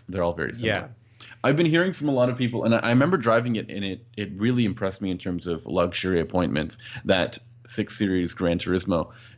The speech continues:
Speaker 1: felt like, like a class above what these cars are. But I think Audi's R,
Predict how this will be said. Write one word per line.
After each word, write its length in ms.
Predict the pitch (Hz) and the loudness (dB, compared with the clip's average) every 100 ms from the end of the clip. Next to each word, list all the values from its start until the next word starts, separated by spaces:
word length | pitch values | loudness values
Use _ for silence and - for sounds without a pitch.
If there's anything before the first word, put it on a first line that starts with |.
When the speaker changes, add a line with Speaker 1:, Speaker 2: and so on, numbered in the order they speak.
| - - | -12 -2
Speaker 1:
felt 400 | 107 95 - - | 0 0 -4 -10
like, 260 | 95 90 - | -8 -8 -8
like 180 | 92 85 | -8 -6
a 40 | |
class 360 | 80 92 87 - | -4 -2 -2 -4
above 440 | 90 87 80 80 - - | -2 0 0 -2 -8 -18
what 280 | - 90 78 | -8 -4 -2
these 200 | 95 87 | -2 -2
cars 320 | - 76 85 | 2 2 4
are. 160 | 92 87 | 2 4
But 120 | - | 2
I 60 | 92 | 2
think 220 | 101 90 | 2 0
Audi's 480 | 87 90 90 85 - - | 0 2 0 -2 -4 -2
R, 180 | 90 87 | 2 2